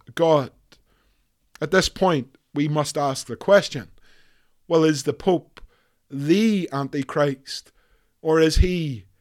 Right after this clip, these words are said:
Antichrist, or perhaps as Reformed believers,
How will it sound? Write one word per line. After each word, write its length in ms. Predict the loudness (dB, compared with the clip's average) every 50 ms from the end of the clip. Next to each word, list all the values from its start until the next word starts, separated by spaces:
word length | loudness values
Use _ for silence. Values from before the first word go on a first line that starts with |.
| _ _ _ _ _ _ _ _
Antichrist, 1080 | 4 4 4 4 2 -4 -6 -6 -4 -2 -2 -2 -2 -2 -4 -6 -12 -14 -14 _ _ _ _ _ _ _ _ _ _ _ _ _ _
or 120 | -4 -4 -2
perhaps 560 | 0 -2 -2 2 2 2 2 0 _ -8 -6
as 160 | -4 -2 0
Reformed 420 | -2 -2 -2 0 0 0 0 2
believers, 800 | 2 2 2 4 2 2 4 2 2 2 2 -2 -8 -14 -18 -20